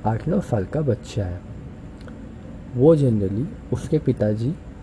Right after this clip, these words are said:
उसे एक मास्टर जी के पास पढ़ने भेजते हैं। तो वो बेचारा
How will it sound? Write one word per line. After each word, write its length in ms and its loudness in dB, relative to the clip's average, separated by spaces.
उसे 220 2
एक 120 0
मास्टर 440 2
जी 140 2
के 120 -4
पास 420 -4
पढ़ने 340 2
भेजते 440 -6
हैं। 120 -4
तो 80 8
वो 180 6
बेचारा 880 2